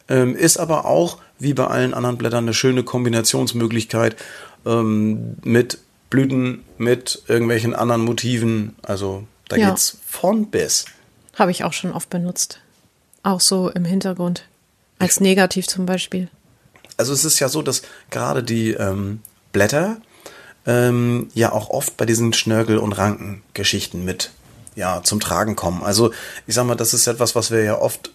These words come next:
Speaker 1: ähm, machen, dass wir heutzutage, ich sag mal, vor zehn Jahren, da hat man Schnörkel noch so einfach nur Schnörkel gezogen und dann haben wir das Schnörkel und dann waren noch ein paar Sterne dabei und dann war's das.
Speaker 2: Mhm.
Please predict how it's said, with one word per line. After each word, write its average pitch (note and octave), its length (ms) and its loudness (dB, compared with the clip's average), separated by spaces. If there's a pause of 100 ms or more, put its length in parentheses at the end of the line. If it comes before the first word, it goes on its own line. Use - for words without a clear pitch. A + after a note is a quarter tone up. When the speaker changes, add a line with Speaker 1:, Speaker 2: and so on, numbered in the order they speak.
Speaker 1:
ähm, A2+ 320 2
machen, A2+ 560 0
dass A2 220 -2
wir G#2+ 220 0
heutzutage, A2+ 760 -2 (1040)
ich A2+ 120 -4
sag A#2+ 100 0
mal, A#2 80 0
vor B2 160 0
zehn D3 320 4
Jahren, C#3+ 300 4
da A#2+ 100 4
hat C3 120 -4
man B2+ 120 0
Schnörkel C3+ 420 2
noch C3 140 2
so C3+ 100 0
einfach A#2 260 -4
nur G2+ 140 -2
Schnörkel C#3 380 2
gezogen C#3 440 0
und A#2+ 80 -2
dann A#2 180 0
haben A2 180 -2
wir A2 100 0
das G#2+ 140 -2
Schnörkel B2+ 340 0
und A2+ 80 0
dann G#2 240 -2
waren G#2 140 0
noch G#2 60 0
ein G2+ 80 -4
paar F#2+ 120 -4
Sterne A#2+ 320 0
dabei A2 320 2
und G#2+ 80 0
dann G2+ 140 -2
war's F2 220 -4
das. - 200 -6
Speaker 2:
Mhm. G3+ 380 4